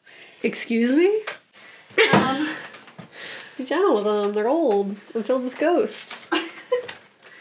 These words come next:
Speaker 2: Okay. So, episode one hundred. We've been doing this for a very long time.
Speaker 1: We're really old now.
Speaker 2: We're ancient. Um,
Speaker 1: We're wearing all this makeup to hide our old.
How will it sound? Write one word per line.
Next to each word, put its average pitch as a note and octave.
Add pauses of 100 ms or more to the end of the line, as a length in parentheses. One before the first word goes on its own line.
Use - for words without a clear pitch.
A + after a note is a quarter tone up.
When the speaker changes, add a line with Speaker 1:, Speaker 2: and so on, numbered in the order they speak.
(880)
Speaker 2:
Okay. B3+ (440)
So, A#3
episode D4+
one B3
hundred. C4
We've A3+
been A3+
doing B3
this C4
for B3
a B3+
very B3
long A#3+
time. A3+
Speaker 1:
We're A3+
really G#3
old G3
now. G#3+ (440)
Speaker 2:
We're G3+
ancient. A3 (800)
Um, -
Speaker 1:
We're G#3+
wearing G3+
all F#3+
this A3
makeup G#3
to G#3+
hide G3+
our G#3
old. A3